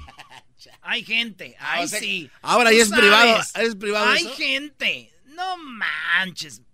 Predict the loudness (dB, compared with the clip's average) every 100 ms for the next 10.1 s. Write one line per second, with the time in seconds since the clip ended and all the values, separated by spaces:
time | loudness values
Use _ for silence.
0 | -6 -4 -2 -4 -8 -4 -2 -2 -4 -6
1 | -8 -10 -8 -4 -6 -2 -4 -2 -6 -6
2 | -6 -6 -6 -6 -8 -10 -20 _ _ _
3 | -8 -8 -2 -2 -2 -6 -8 -6 0 -2
4 | -2 -12 -6 -4 -4 -6 -8 -8 -6 -6
5 | -6 -12 -14 -8 -6 -6 -8 -10 -10 -10
6 | -10 -10 -14 -16 -12 -10 -10 -12 -12 -12
7 | -10 -8 -8 -6 -8 -10 -8 0 0 0
8 | _ _ _ -6 -4 -6 -10 -2 0 0
9 | -4 -8 -10 -6 -4 -2 -6 -10 -14 -16